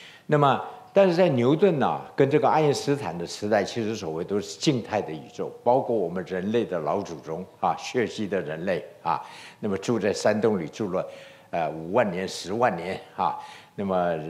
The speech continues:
这个智人呢，这三十万年啊，我们就可以找，找到这些智人。那么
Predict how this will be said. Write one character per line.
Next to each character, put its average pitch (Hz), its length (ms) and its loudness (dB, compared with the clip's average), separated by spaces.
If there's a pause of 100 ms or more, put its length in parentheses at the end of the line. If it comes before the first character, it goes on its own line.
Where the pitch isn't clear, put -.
(500)
这 110 140 0
个 92 300 4
智 127 280 0
人 90 180 0
呢， 90 240 2 (140)
这 85 300 -4
三 110 260 -2
十 104 140 -4
万 98 180 -2
年 80 180 -8 (220)
啊， 82 180 -6 (200)
我 76 100 -10
们 78 100 -10
就 90 160 -6
可 85 80 -4
以 92 60 -2
找， 71 240 -4 (140)
找 73 180 -2
到 82 140 -6
这 90 160 -6
些 92 100 -2
智 98 220 -8
人。 76 120 -4 (380)
那 117 100 -4
么 104 120 2